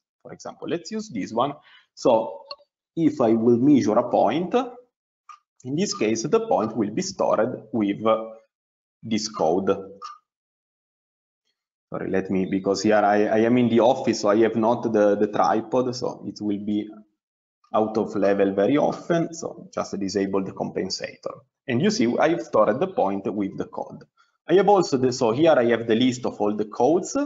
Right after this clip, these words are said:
but I have also the possibility to create some quick code. So in general,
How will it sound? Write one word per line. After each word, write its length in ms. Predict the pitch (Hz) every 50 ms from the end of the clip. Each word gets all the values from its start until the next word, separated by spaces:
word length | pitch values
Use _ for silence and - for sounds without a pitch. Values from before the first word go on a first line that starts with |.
| 277 - - _ _ _ _
but 180 | - 143 143
I 60 | 165 175 175
have 120 | 175 170 165
also 280 | 165 143 120 - -
the 120 | 127 123 120
possibility 760 | - 151 143 147 - - 185 139 127 123 123 131 127 135 147
to 140 | 131 131 117
create 380 | - 123 120 117 107 113 110
some 420 | - - - 104 101 107 110 107 -
quick 320 | - 123 120 - - -
code. 400 | - - 113 90 85 98 101 101 107 117 117 - _ _ _ _
So 440 | _ - - 120 107 92 - - - - _ _ -
in 180 | 135 135 135
general, 680 | 123 147 147 151 151 151 143 127 123 120 117 117 117 -